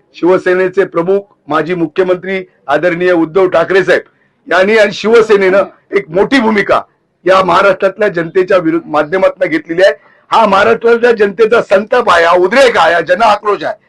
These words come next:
आणि म्हणून जे जे कलंकित मंत्री आहेत, जे जे भ्रष्टाचारी मंत्री आहेत, या मंत्र्यांनी तातडीनं त्या ठिकाणी राजीनामा द्यावा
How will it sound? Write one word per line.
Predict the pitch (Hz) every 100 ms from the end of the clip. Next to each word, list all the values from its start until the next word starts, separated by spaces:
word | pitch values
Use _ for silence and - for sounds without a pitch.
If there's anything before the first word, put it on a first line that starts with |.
| _ -
आणि | 190
म्हणून | 185 214 254 160 _ _ _
जे | - 233
जे | 294
कलंकित | 311 262 269 240 226
मंत्री | 196 190 170
आहेत, | 165 156
जे | 175
जे | 202 254
भ्रष्टाचारी | 220 202 214 202 190
मंत्री | 175 160 190
आहेत, | 233 - _ 147
या | 208
मंत्र्यांनी | 214 180 180 180
तातडीनं | 220 156 - 240 254 262
त्या | 262
ठिकाणी | 220 214 214
राजीनामा | 196 180 185 190 180
द्यावा | 175 185